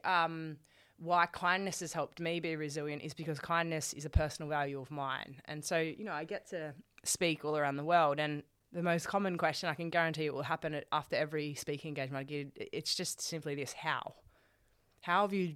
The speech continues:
done the things that you've done, and how have you overcome the mental, physical, emotional barriers that you have? And I can't ever give a response that would work for every individual on the planet. So what's worked for me might not work for you or anyone, really.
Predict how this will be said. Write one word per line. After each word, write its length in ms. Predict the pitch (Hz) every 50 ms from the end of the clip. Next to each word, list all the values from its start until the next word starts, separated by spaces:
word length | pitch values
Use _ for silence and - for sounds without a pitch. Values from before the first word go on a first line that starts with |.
| 147 -
done 280 | 170 151 151 151 156
the 60 | 151
things 220 | 147 - 156 147 143
that 100 | - -
you've 120 | 156 147
done, 240 | 143 151 143 143 143
and 100 | 143 127
how 160 | 139 165 170
have 100 | 175 160
you 60 | 160 - -
overcome 580 | 147 143 139 135 - - 170 151 147 143 143
the 80 | 143 143
mental, 540 | 143 139 139 147 139 - 156 147 143 139 131
physical, 640 | - - 156 143 139 135 - 151 147 143 139 127 - -
emotional 420 | 147 147 139 135 131 - 151 143
barriers 520 | 139 135 135 139 143 147 143 135 135 127 131
that 140 | 143 - -
you 60 | 143
have? 400 | 107 143 143 139 135 123 120 127
And 220 | 139 139 135 127 - _ _ _ -
I 80 | - 185
can't 460 | - - - 214 214 226 226 214 - - _ -
ever 200 | 196 175 175 170
give 180 | 147 180 165
a 60 | 160
response 720 | 156 151 147 139 - - - 190 190 175 151 - - - -
that 180 | - 165 151 -
would 240 | 156 156 156 147 143
work 380 | 139 143 151 156 151 - -
for 80 | - -
every 300 | - 156 147 160 151 143
individual 440 | 135 147 151 139 147 135 147 143 147
on 160 | 139 131 135
the 40 | 139
planet. 400 | 131 - 147 143 139 127 123 - - _ _ _
So 200 | - - 185 156
what's 220 | 147 160 - - -
worked 220 | 185 175 165 -
for 100 | - -
me 240 | 156 151 147 147 143
might 220 | 139 139 139 143
not 120 | 110 90 73
work 200 | 139 139 139 -
for 100 | - 151
you 340 | 143 139 143 139 131 135 -
or 300 | 127 139 131 127 131 127 - -
anyone, 320 | 190 196 180 139 113 120 120
really. 340 | 120 123 127 139 151 175